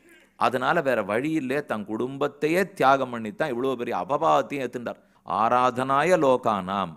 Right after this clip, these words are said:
லோகத்தின் பொருட்டு தான் ராமன் செய்தார். அதே போல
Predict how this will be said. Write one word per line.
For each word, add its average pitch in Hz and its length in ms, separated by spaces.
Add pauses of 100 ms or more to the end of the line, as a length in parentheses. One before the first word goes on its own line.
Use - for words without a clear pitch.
(120)
லோகத்தின் 160 680
பொருட்டு 131 420
தான் 139 220
ராமன் 123 300
செய்தார். 104 320 (500)
அதே 107 320
போல 123 260